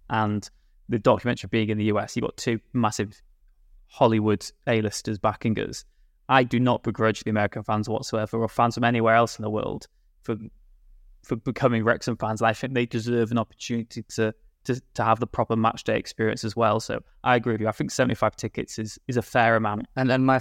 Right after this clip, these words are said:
Speaker 2: my final point on this is that I'm educating myself all the time on the price of football, you know, it, it, across the leagues, because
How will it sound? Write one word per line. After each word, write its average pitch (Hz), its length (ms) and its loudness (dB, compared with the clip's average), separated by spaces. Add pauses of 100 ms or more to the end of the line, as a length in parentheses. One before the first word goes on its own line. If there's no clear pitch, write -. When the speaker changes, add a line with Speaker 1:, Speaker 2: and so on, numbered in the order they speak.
(120)
Speaker 2:
my 143 100 2
final 139 300 2
point 117 220 0
on 110 60 0
this 107 140 -4
is 113 80 -2
that 117 100 -2
I'm 135 220 -2
educating 127 520 0
myself 113 340 0
all 113 100 -2
the 110 80 -6
time 110 300 0
on 104 160 0
the 107 80 -4
price 120 420 0
of 110 80 -2
football, 107 540 0
you 110 80 -4
know, 107 100 2
it, 107 220 -4
it, 123 180 -2
across - 360 -4
the 110 100 -2
leagues, 107 280 0
because 113 440 -2